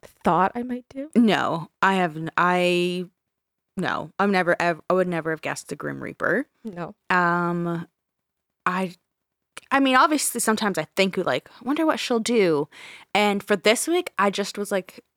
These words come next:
Speaker 2: "I bet she'll do, like, some sort of, like, weird little cryptid that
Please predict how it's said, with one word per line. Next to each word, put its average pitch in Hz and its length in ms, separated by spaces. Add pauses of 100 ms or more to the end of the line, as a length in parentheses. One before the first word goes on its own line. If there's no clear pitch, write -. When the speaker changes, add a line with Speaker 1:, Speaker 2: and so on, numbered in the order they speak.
Speaker 2:
"I 175 140
bet 202 240
she'll 208 180
do, 175 220
like, 170 160
some 196 360
sort 175 360
of, 170 180
like, 165 180
weird 170 420
little 156 160
cryptid 139 540
that 147 340